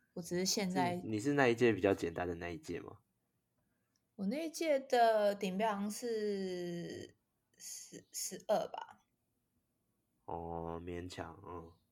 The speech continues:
Speaker 1: 嗯哼。
Speaker 2: 好啦，那么从刚刚的题目，应该你能感觉到，就是如果要念资工系，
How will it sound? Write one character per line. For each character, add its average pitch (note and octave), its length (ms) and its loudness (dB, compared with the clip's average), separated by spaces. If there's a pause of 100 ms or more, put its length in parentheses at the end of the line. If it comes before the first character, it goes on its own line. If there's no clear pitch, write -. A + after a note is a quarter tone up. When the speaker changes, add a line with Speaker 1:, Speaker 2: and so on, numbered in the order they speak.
(160)
Speaker 1:
嗯 G3 240 -2
哼。 G#3 340 -6 (1080)
Speaker 2:
好 F#2 80 -6
啦， F2+ 300 -4 (160)
那 C#3 120 2
么 C#3 140 2
从 A#2+ 280 2
刚 A#2+ 160 4
刚 A#2+ 140 6
的 G#2+ 120 4
题 - 260 -4
目， A2+ 260 2
应 A#2 180 -2
该 A2+ 320 6
你 F#2+ 160 -4
能 G2 340 -4
感 F#2+ 220 0
觉 F#2+ 180 0
到， G#2 200 6
就 G2+ 160 2
是 G2+ 480 -2 (200)
如 A#2 140 -2
果 A2+ 120 6
要 A2 120 4
念 A2 180 2
资 G2+ 160 -4
工 G2 240 0
系， F#2 400 -4